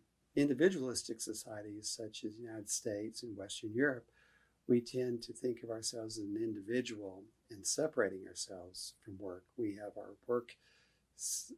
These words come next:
self, and, but then we leave work and we have our own relationships or individual with our family or, or however that works. Uh, so different societies, different cultures have different understanding of that, um,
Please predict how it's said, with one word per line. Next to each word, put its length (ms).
self, 540
and, 120
but 180
then 400
we 140
leave 220
work 340
and 180
we 260
have 240
our 180
own 280
relationships 720
or 120
individual 480
with 60
our 40
family 540
or, 400
or 160
however 420
that 200
works. 440
Uh, 240
so 480
different 640
societies, 880
different 360
cultures 540
have 220
different 400
understanding 720
of 140
that, 240
um, 400